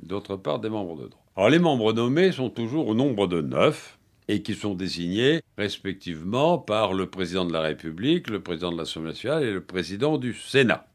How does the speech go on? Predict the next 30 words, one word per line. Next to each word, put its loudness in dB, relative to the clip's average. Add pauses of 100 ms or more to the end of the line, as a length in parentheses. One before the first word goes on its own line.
(140)
Ils -8
sont -4
nommés -4
pour -14
neuf -2
ans 0 (160)
et 2
le 0
Conseil -4
constitutionnel -4 (100)
est 0
renouvelable -2
par -2
tiers 4
tous -2
les 0
trois -4
ans. 0
C'est -8
une -4
règle -4
très -8
sage. -2 (120)
Pour 2
éviter 2
les -4 (160)
changements -2
brutaux 4
de -2
composition, -6